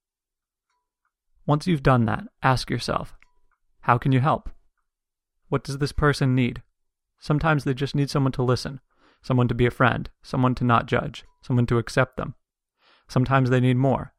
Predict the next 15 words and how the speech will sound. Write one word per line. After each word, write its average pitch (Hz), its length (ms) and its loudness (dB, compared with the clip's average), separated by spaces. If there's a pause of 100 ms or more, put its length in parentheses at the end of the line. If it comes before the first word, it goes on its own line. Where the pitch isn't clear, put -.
(100)
advice, - 640 -6
a 135 60 -10
guide, 113 320 2
a 110 60 2
hug. 113 300 -2 (1080)
But - 100 -4
you 123 100 -2
can't 151 280 0
help 143 220 0
them - 160 -6
from 135 120 -4
a 120 80 -2
place 127 240 0
of 120 80 -8
judgment. 127 420 -2